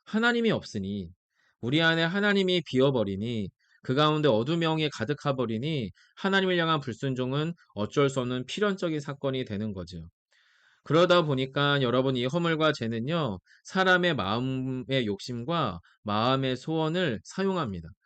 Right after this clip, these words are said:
즉, 인간의 육체적 욕심과 마음의 소원을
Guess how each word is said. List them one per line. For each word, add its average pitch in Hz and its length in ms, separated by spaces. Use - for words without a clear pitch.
즉, 147 160
인간의 160 600
육체적 160 440
욕심과 143 720
마음의 139 460
소원을 151 560